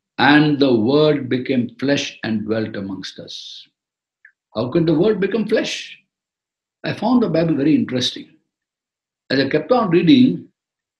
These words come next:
I began to read about the life of Jesus, how compassionate he was, the, the things he taught, the way he was so compassionate with the woman caught in adultery in the eighth chapter of John.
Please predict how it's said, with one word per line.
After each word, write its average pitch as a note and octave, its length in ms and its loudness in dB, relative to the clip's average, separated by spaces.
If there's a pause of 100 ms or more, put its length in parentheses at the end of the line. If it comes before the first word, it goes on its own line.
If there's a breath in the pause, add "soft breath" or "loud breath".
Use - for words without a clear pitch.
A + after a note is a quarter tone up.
(120)
I B2+ 40 -8
began C#3+ 240 4
to B2+ 80 2
read C#3+ 100 2
about A#2+ 400 -2 (160)
the G2 80 -10
life A2 300 -4
of - 160 -12
Jesus, - 360 -6 (1160)
how A2 440 -2 (220)
compassionate C#3 600 0
he B2 80 -6
was, A#2+ 440 -8 (640)
the, - 160 -18 (120)
the A2 120 -6
things C3 240 -2
he A2+ 140 -2 (140)
taught, - 280 0 (800)
the B2 100 0
way C3+ 120 6
he C3 80 0
was A#2+ 200 0
so C#3 200 -4
compassionate C#3 680 0
with G2+ 80 -6
the G#2+ 60 -2
woman C3 280 0
caught A#2+ 160 -6
in A2 80 -6
adultery - 560 -4 (440)
in G#2+ 60 -6
the A#2 80 2
eighth A#2+ 160 0
chapter A2 320 -2
of F#2 160 -6
John. A#2+ 380 -4